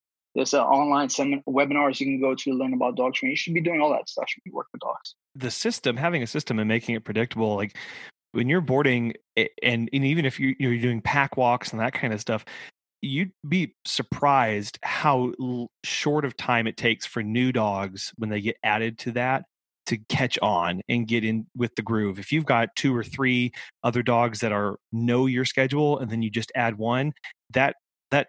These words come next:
Speaker 2: time it takes for them to learn what's going on and where things are and, and, and how that works is really cut, uh, significantly.
Speaker 1: Yeah, that's so true. It, it's funny because, uh,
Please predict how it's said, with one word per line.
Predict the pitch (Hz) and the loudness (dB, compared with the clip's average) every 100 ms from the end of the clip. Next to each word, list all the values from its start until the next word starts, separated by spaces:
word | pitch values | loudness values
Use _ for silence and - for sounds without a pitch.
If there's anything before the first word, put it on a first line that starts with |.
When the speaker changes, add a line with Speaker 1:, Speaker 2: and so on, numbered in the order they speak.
| - | -2
Speaker 2:
time | - - 143 143 131 113 104 107 | -4 0 4 4 4 4 2 0
it | 123 101 | -4 -2
takes | 123 120 | 0 0
for | - | 0
them | 113 113 | -2 -2
to | - 110 | -2 -6
learn | 104 113 127 120 110 101 | -2 0 0 -2 -4 -4
what's | 107 - | -6 -6
going | - 113 110 | -4 0 2
on | 113 113 107 | 2 0 -2
and | 98 | -2
where | 107 117 | -4 -4
things | - 107 | -4 -2
are | 113 110 107 | 0 0 0
and, | 107 117 | -4 -6
and, | 107 107 | -6 -6
and | 104 | -4
how | - 110 104 | 0 0 2
that | 104 110 | 0 0
works | 110 131 - - - - - | -2 -2 -6 -14 -20 -18 -8
is | 110 104 | -8 -6
really | 110 120 127 127 113 110 | -2 2 2 2 0 -4
cut, | - 113 104 _ _ _ _ _ _ _ _ | -4 -2 -4 _ _ _ _ _ _ _ _
uh, | 104 98 101 | -4 -4 -4
significantly. | - 120 113 117 127 127 117 - 104 92 87 87 - - _ - | -6 -6 -4 -4 -2 -4 -8 -8 -10 -8 -10 -12 -16 -20 _ -2
Speaker 1:
Yeah, | 139 | 2
that's | 143 - | 2 2
so | 175 147 | 2 2
true. | - - 147 143 | 0 0 2 2
It, | 147 151 | 0 -2
it's | 147 143 | 0 -2
funny | - 156 160 | 2 2 2
because, | 135 156 139 131 - - | 0 2 2 0 -6 2
uh, | 143 139 | 4 4